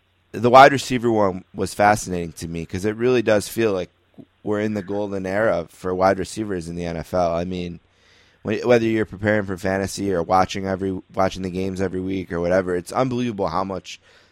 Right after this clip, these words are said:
top-end wide receiver talent there is in the league.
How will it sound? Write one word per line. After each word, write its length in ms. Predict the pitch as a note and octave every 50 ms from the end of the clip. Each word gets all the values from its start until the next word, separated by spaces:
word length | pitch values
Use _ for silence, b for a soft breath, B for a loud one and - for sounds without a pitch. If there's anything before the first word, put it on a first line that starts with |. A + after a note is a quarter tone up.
| _ _ -
top-end 580 | - G#2+ G#2+ G#2 - G#2 G2+ G2 F#2+ F#2 F2 F2
wide 380 | - - F2+ F#2 F#2 F#2+ F#2
receiver 400 | F2+ E2+ - - F#2+ F2 F2 F2
talent 440 | - - F#2+ F2+ F2+ F2+ E2+ E2+ - _ _ _ -
there 180 | F#2 F2+ F2+ F2+
is 180 | F2+ F2 D#2+
in 120 | F2+ E2+ E2
the 60 | D#2+
league. 440 | E2 E2+ E2 D#2+ D#2 D#2+ - _